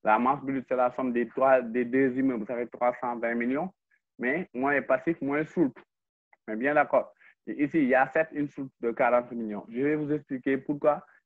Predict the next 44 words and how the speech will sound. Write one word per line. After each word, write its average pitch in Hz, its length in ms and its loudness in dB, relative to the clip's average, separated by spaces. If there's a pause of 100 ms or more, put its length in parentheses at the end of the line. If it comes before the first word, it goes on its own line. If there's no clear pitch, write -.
il 131 60 0
y - 20 4
a 139 260 2
une 127 180 -6
source, 131 260 -6 (220)
il 135 80 -4
y 135 40 2
a 135 100 2
une 127 120 -6
source 135 200 -8
de 120 220 -8
quarante 107 420 -4
millions. - 280 -12 (1500)
La 156 200 4
dette 202 220 -2
commune 185 300 2
est 151 140 2
de 143 140 2 (200)
quatre-vingts 151 440 0
millions. 117 300 -4 (180)
Si 202 140 -2
on 202 140 4
réclate 175 440 0
la 151 240 2
dette 135 220 -2
commune, 131 300 -2 (420)
la 135 180 2
dette 165 220 -6
commune, 170 340 0 (220)
il 123 80 -2
y 135 60 2
a 151 300 2
quatre-vingts 151 420 -2
millions, 123 320 -4 (140)
c'est-à-dire 139 480 0
quarante 151 400 0
millions 139 380 0
pour 123 160 -6
Ba 131 320 2 (320)
et 117 160 2
quarante 143 360 2
millions 135 360 0
pour 127 160 -4
Diallo. 110 400 4